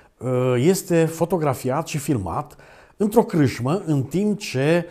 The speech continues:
ă, dă niște contracte publice pe miliarde de euro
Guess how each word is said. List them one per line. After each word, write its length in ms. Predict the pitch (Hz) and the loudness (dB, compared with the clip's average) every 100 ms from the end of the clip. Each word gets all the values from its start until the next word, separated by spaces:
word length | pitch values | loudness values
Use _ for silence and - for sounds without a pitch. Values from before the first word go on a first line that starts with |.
| - - _ _ | -12 -20 _ _
ă, 460 | 117 127 127 120 117 - - - - | -2 2 2 2 0 -4 -16 -20 -10
dă 160 | 101 196 | 0 2
niște 300 | 214 - 147 | 2 0 -2
contracte 640 | 135 117 113 147 - 123 | -2 -4 -2 -4 -4 -8
publice 800 | - - 175 120 - 95 107 139 _ _ - _ _ _ | -8 -4 -2 -2 -4 -8 -8 -10 _ _ -20 _ _ _
pe 200 | 101 92 | -8 -4
miliarde 720 | 117 135 151 147 80 67 67 | -2 2 4 2 0 -6 -16
de 220 | 67 - 165 | -18 -6 0
euro 380 | 170 160 156 | 2 2 0